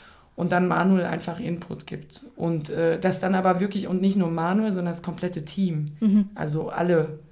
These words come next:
Speaker 1: reden mit und es hat nichts von, äh, keine Ahnung, weil ich es sage oder weil Manuel es sagt oder
Speaker 2: Mhm.
Speaker 1: Debbie, unsere Regieassistentin, es sagt, dass das dann zählt, sondern dass wir einfach gemeinsam gucken,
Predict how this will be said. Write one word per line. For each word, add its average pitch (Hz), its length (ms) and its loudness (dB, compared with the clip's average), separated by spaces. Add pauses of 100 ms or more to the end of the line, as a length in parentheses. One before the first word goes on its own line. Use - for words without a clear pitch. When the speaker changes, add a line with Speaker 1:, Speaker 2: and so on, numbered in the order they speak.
(280)
Speaker 1:
reden 180 500 2
mit 208 280 0
und 170 180 -8
es 170 140 -8
hat 185 180 0
nichts 185 420 0
von, 175 580 -2 (500)
äh, 165 320 2 (200)
keine 160 220 -6
Ahnung, 160 160 -4
weil 160 160 -2
ich 185 120 -4
es 214 180 -4
sage 180 240 2
oder 165 160 0
weil 160 80 0
Manuel 190 340 0
es 220 160 -6
sagt 190 400 -2
oder 208 160 6
Speaker 2:
Mhm. - 240 -2
Speaker 1:
Debbie, 185 320 0
unsere 160 400 -4 (400)
Regieassistentin, 185 880 -2
es 175 180 -4
sagt, 170 300 -4
dass - 240 -8 (320)
das 180 240 -2
dann 170 160 -4
zählt, 196 340 0
sondern 185 240 -2
dass 170 220 -8
wir 175 140 -4
einfach 170 340 -8
gemeinsam 175 560 0
gucken, 190 560 -2